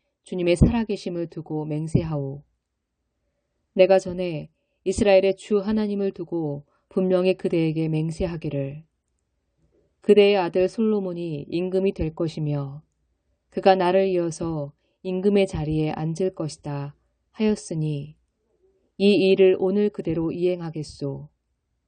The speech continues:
바세바가 얼굴을 땅에 대고 엎드려서 크게 절을 하며,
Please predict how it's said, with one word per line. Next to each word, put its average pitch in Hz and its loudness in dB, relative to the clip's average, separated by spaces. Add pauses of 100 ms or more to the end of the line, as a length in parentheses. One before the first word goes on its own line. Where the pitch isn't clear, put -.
(1040)
바세바가 214 4
얼굴을 190 6
땅에 226 0
대고 175 -4
엎드려서 151 -8 (460)
크게 247 4
절을 165 0
하며, 156 -4